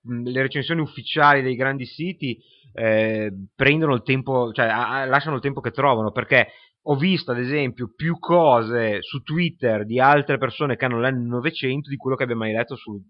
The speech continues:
su qualunque recensione, perché comunque per qualunque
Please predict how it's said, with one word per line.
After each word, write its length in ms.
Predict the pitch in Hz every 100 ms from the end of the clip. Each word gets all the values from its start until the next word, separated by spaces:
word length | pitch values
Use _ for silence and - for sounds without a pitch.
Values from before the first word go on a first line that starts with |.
| - 107 104
su 100 | -
qualunque 300 | 113 123 123
recensione, 580 | 107 101 - 127 98
perché 180 | 90 104
comunque 400 | 104 143 127 110 - - _
per 180 | 143 127
qualunque 840 | 156 151 190 165 127 127 113 98